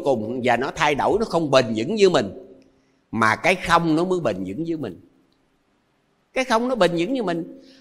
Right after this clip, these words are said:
Ở đây mình hít thở bằng chất oxy trong không.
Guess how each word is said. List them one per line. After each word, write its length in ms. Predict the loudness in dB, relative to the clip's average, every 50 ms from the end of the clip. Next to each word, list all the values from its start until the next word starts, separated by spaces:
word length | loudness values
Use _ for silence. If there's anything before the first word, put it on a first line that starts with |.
| _ 0
Ở 240 | 4 4 4 6
đây 280 | 6 8 8 8 8 8
mình 200 | 6 2 2 2
hít 160 | 2 0 0 -2 -2
thở 320 | 2 4 6 6 6 6 4 2
bằng 140 | 0 0 0
chất 120 | -4 -4 -2 2
oxy 420 | 2 2 4 4 4 4 4 4 2
trong 160 | 0 0 2
không. 280 | 4 6 6 6 6